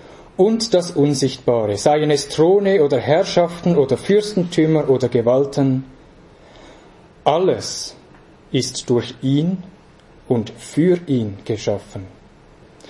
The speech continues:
Und er ist vor allem,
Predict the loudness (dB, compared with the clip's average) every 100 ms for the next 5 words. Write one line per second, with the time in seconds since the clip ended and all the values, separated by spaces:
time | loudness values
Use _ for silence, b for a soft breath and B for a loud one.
0 | B B B B B 0 0 0 2 4
1 | 4 0 -4 -2 -2 -2 -4 0 0 2
2 | 0 2 0 -2